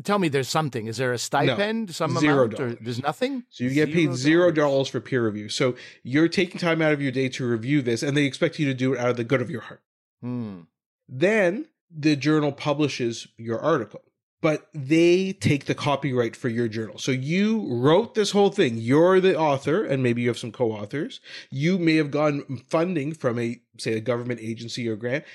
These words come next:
Speaker 2: and usually the publishing companies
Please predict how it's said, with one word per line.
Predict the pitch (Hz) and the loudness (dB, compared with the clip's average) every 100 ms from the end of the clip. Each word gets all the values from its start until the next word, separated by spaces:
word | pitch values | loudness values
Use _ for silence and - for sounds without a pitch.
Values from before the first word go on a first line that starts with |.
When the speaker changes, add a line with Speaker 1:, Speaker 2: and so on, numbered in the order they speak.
| - _ | -20 _
Speaker 2:
and | 120 123 123 - _ _ _ _ _ _ | -4 -2 -2 -6 _ _ _ _ _ _
usually | 143 127 175 214 175 139 131 160 - _ _ | -8 0 2 2 2 2 0 -2 -6 _ _
the | 117 117 110 107 104 - | -10 -4 -4 -4 -8 -6
publishing | 135 127 117 120 113 | -2 -2 -2 -6 -6
companies | 110 117 101 110 104 | -6 -8 -6 -8 -8